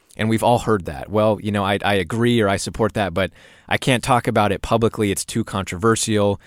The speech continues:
It's too political. I don't want to make anyone upset. I don't want to offend anyone." We need to be less concerned with what's perceived as political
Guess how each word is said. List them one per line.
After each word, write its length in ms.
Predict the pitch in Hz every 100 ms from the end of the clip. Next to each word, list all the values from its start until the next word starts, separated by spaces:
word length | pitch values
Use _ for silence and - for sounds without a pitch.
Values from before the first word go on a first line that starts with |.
| - -
It's 180 | 95 -
too 200 | 139 120
political. 600 | - 107 107 104 104 98
I 120 | 95
don't 200 | 104 98
want 140 | 101
to 80 | 95
make 220 | 95 92
anyone 300 | 95 98 92
upset. 400 | 87 - 143 131
I 80 | 104
don't 160 | 98 87
want 120 | 90
to 40 |
offend 340 | 85 - 120 117
anyone." 480 | 107 101 101 101 101 - - -
We 160 | 107 165
need 140 | 208
to 60 | 147
be 140 | 117
less 240 | 104 104
concerned 580 | - 107 - 107 101 113
with 180 | 110 -
what's 260 | 101 - -
perceived 680 | - 101 - - 107 127 123 -
as 200 | 117 -
political 680 | 123 120 120 - 131 135